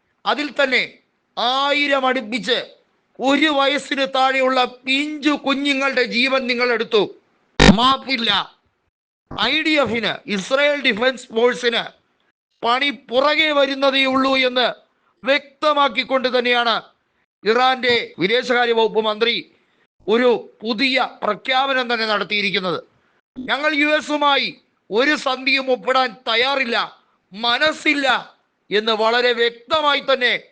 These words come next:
പറഞ്ഞിരിക്കുകയാണ്. ഏതെങ്കിലും രീതിയിൽ തടുക്കാൻ പറ്റുമെങ്കിൽ തടുക്ക്. കാണാം നമുക്ക് ഏതൊക്കെ രീതിയിലാണ് നിങ്ങളെയൊക്കെ തകർത്തെറിയാൻ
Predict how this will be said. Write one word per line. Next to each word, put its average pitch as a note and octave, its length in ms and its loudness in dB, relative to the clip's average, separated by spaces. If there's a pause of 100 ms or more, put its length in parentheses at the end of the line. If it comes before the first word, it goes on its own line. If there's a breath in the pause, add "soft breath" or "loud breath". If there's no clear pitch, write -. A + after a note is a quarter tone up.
(380)
പറഞ്ഞിരിക്കുകയാണ്. A3+ 880 0 (880)
ഏതെങ്കിലും D4 580 0
രീതിയിൽ C#4+ 400 2 (160)
തടുക്കാൻ D4 480 0
പറ്റുമെങ്കിൽ C#4 500 0 (220)
തടുക്ക്. C#4+ 460 0 (720)
കാണാം D4 440 2
നമുക്ക് C#4 360 0 (580)
ഏതൊക്കെ B3 540 0
രീതിയിലാണ് A#3+ 640 0 (560)
നിങ്ങളെയൊക്കെ A3+ 800 -2 (1040)
തകർത്തെറിയാൻ B3 840 0